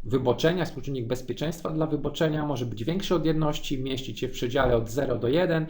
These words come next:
równy jedności, równy minus jeden, e, i pozostałe. Natomiast nasz stan to jest współczynnik bezpieczeństwa na poziomie sześciu i ponad dwóch dziesiątych,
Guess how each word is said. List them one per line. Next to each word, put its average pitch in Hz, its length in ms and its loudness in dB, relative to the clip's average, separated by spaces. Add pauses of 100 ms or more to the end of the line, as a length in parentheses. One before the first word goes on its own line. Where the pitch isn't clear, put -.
(360)
równy 185 260 6
jedności, 156 520 0
równy 120 280 -2
minus 165 340 2
jeden, 151 380 2 (480)
e, 156 340 2
i 208 100 2
pozostałe. 160 680 6 (280)
Natomiast - 560 2
nasz 220 340 2
stan 135 580 -2 (680)
to 151 80 4
jest 151 200 4
współczynnik 160 440 0
bezpieczeństwa 147 680 -2
na 143 80 -4
poziomie 135 600 -2
sześciu 147 760 0 (440)
i 127 440 -2 (180)
ponad 143 320 2
dwóch 123 240 0
dziesiątych, 135 680 0